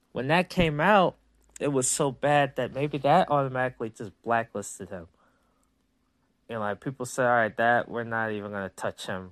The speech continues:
'cause after that fiasco. And then maybe Toby had to go into, like, semi-retirement. Like, I, I don't know.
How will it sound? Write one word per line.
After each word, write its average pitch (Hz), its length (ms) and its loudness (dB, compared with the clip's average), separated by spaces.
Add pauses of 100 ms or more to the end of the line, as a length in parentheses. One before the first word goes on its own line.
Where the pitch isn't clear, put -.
'cause - 480 -10 (680)
after 110 240 -4
that 101 200 -2
fiasco. 90 760 -8 (1160)
And 117 140 -6
then 113 120 -4
maybe 120 320 -4
Toby 135 380 -4
had 123 160 -4
to 117 60 -14
go 120 180 -2
into, 127 160 -8
like, 117 180 -6
semi-retirement. 131 1040 -2
Like, 117 160 -6
I, 123 240 2
I - 20 0
don't 127 160 -4
know. 151 260 2